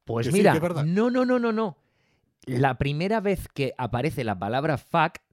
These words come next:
Speaker 1: como acrónimo
Speaker 2: Sí.
Speaker 1: es for unlawful carnal knowledge, para conocimiento carnal ilegal. De ahí viene fuck.
Speaker 2: Conocimiento carnal ilegal. O sea,
Speaker 1: Sí.
Speaker 2: era ilegal en su momento, eh, follar.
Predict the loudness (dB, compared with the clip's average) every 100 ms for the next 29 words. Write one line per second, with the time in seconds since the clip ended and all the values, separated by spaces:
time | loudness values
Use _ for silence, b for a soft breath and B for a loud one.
0 | _ -6 -4 -6 -4 -4 -2 0 0 0
1 | -2 -2 -6 -2 0 0 -8 -8 -2 -2
2 | -4 _ -8 -2 0 2 2 0 -2 -4
3 | -4 -6 _ _ 2 2 0 0 -2 -4
4 | _ -4 -2 0 0 0 -2 -6 -12 -2
5 | 0 0 -2 -4 -4 -2 -2 -2 -4 -2
6 | -2 0 0 -2 -2 -4 -2 -2 0 0
7 | 0 -2 -2 -2 -4 -4 -6 -8 -12 -12
8 | -20 _ _ _ _ _ _ _ _ _
9 | _ _ _ _ _ -2 -2 -2 -6 -8
10 | -8 -10 -10 -10 -14 -10 -8 -8 -8 -8
11 | -6 -2 -2 -2 -4 -4 -6 -8 -6 -4
12 | -4 -6 -6 -6 -6 -8 -8 -6 -4 -4
13 | -4 -6 -10